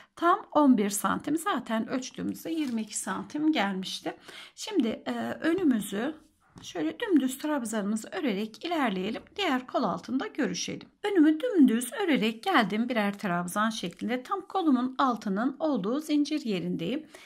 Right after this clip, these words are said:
İki tane trabzanımı örüyorum. Kolumuzla önümüz arasındaki bölümdeyiz. Bir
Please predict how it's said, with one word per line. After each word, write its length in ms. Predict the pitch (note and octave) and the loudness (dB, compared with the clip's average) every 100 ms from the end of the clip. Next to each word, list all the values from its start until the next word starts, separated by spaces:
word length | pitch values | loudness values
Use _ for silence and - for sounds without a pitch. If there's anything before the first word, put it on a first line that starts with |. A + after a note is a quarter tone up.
| - _ - | -20 _ -12
İki 180 | F4 A4 | -10 -8
tane 400 | D4+ G3 G3 A3 | -4 -2 -4 -4
trabzanımı 680 | C4 B3+ G#3 G3 F#3 F#3+ | 0 0 0 -2 -2 -2
örüyorum. 520 | - B3 F#3 G#3+ F#4 - | 0 0 0 -4 -8 -6
Kolumuzla 540 | A3 G3 G#3+ C4 A#3+ | -4 -2 -2 -2 -2
önümüz 360 | F#3+ F3+ F#3+ F3+ | -2 -4 -4 -6
arasındaki 680 | F3 F#3+ F#3+ E3+ F3 F#3+ | -2 -2 -2 -6 -6 -6
bölümdeyiz. 640 | F#3 F#3+ F#3 F#3 A#3 - - | -4 -2 -2 -2 -6 -6 -8
Bir 260 | F#4 - | -10 -8